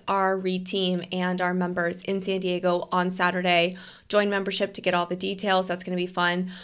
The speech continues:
We have some cool things to hang out, uh, to hand out, and there's gonna be a little pregame tailgate. Uh, plus, our team is, like, really, really cool and fun. So we hope that you all get to meet them and enjoy it. And then, really importantly, we have a big collection dropping next week,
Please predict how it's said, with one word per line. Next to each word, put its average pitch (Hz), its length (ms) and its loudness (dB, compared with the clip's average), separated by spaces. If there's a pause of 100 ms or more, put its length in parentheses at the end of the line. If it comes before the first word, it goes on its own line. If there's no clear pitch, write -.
(160)
We 208 100 0
have 180 300 2
some 185 200 -6
cool 185 160 0
things 208 240 -2
to 208 100 -4
hang 196 220 -2
out, 190 260 0
uh, 185 220 2
to 185 120 -4
hand 190 240 -2
out, 180 300 2
and 180 100 -2
there's 180 180 -4
gonna 185 100 -4
be 180 80 -2
a 185 40 -2
little 185 140 -2
pregame 185 460 -4
tailgate. 247 640 0 (360)
Uh, 190 180 4
plus, 190 340 2
our 208 80 2
team 208 240 -4
is, 185 120 -6
like, 185 240 0
really, 180 300 -2
really 190 200 -4
cool 185 220 -8
and 185 140 -8
fun. - 280 -8
So 196 280 -4
we 202 140 -6
hope 196 240 -8
that - 160 -6
you 208 120 -8
all 190 140 -8
get 190 160 -12
to - 100 -12
meet 202 140 -8
them 214 120 -6
and 220 100 -6
enjoy 208 320 -4
it. 214 280 0 (480)
And 208 220 2
then, 202 640 8
really 214 280 4
importantly, 214 540 2
we 214 160 -2
have 185 500 2
a 180 200 2
big 220 600 2
collection 190 760 0
dropping 180 440 0
next 180 300 -6
week, 214 340 -4